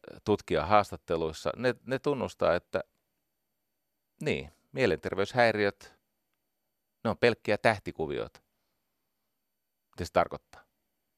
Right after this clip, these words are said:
Se tarkoittaa sitä, että siinä missä muu lääketiede etsii siis bakteereja ja molekyylejä ja etsii siis niitä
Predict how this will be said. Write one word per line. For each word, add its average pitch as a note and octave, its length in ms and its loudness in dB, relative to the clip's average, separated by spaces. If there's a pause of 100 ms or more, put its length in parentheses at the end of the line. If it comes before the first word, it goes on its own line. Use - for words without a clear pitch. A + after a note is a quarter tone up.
(440)
Se - 80 -18
tarkoittaa B2 440 2
sitä, A#2+ 140 2
että - 140 0
siinä C3+ 180 2
missä A2 240 -2
muu A#2+ 280 4
lääketiede G2 640 2
etsii G2 400 0
siis G2+ 240 -8
bakteereja F#2+ 540 4
ja F#2+ 80 4
molekyylejä E2+ 800 4
ja E2 180 6 (460)
etsii G#2 380 2
siis F#2+ 240 -6
niitä G2 300 2